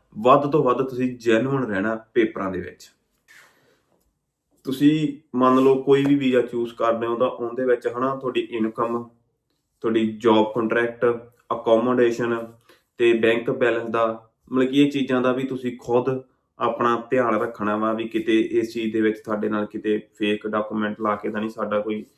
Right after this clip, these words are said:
ਫਾਈਲ ਲੱਗ ਰਹੀ, ਕਿਉਂਕਿ ਇਸ ਦੇ ਵਿੱਚ ਮਿੱਤਰੋ ਫਿਰ ਉਹੀ ਚੀਜ਼ ਆ ਜਾਣੀ ਹੈ ਵੀ ਤੁਹਾਡੇ ਡਿਪੋਰਟ ਹੋਣ ਦੇ ਚਾਂਸ ਥੋੜ੍ਹੇ ਜਿਹੇ ਵੱਧ ਜਾਂਦੇ ਆ। ਤਾਂ, ਤਾਂ ਕਰਕੇ ਗਲਤ ਕੰਮ ਤੇ ਫੇਕ ਡਾਕੂਮੈਂਟ ਤੁਸੀਂ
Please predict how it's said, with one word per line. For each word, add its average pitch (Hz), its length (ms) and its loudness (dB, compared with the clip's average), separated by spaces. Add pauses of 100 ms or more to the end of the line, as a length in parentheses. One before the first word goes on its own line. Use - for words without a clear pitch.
(300)
ਫਾਈਲ 104 360 4
ਲੱਗ 104 220 0
ਰਹੀ, 107 220 0
ਕਿਉਂਕਿ - 500 -4
ਇਸ 127 200 6
ਦੇ 123 120 4
ਵਿੱਚ 120 420 2
ਮਿੱਤਰੋ 123 360 0
ਫਿਰ 123 240 2
ਉਹੀ 123 340 2
ਚੀਜ਼ 120 240 0
ਆ 117 100 6
ਜਾਣੀ 113 260 2
ਹੈ 117 60 0
ਵੀ 117 80 -6
ਤੁਹਾਡੇ 113 400 2 (240)
ਡਿਪੋਰਟ 110 400 0
ਹੋਣ 107 260 -2
ਦੇ 107 100 0
ਚਾਂਸ 110 420 -8 (1120)
ਥੋੜ੍ਹੇ 113 200 4
ਜਿਹੇ 117 140 6
ਵੱਧ 107 200 2
ਜਾਂਦੇ 110 360 2
ਆ। 104 100 0 (500)
ਤਾਂ, 110 120 2
ਤਾਂ 113 260 4
ਕਰਕੇ 113 460 2 (580)
ਗਲਤ 110 300 4
ਕੰਮ 120 420 0
ਤੇ 113 60 0
ਫੇਕ 110 320 2
ਡਾਕੂਮੈਂਟ 107 500 -2
ਤੁਸੀਂ 107 340 -2